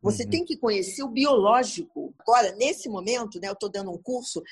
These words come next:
Speaker 1: a-, eu tô até, agora eu tô, eu tô com uma escola que tem mil alunos, pros professores,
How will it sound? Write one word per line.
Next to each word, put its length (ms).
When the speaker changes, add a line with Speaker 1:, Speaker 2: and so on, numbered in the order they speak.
Speaker 1:
a-, 220
eu 80
tô 80
até, 340
agora 220
eu 80
tô, 80
eu 160
tô 400
com 80
uma 80
escola 500
que 120
tem 200
mil 240
alunos, 460
pros 180
professores, 600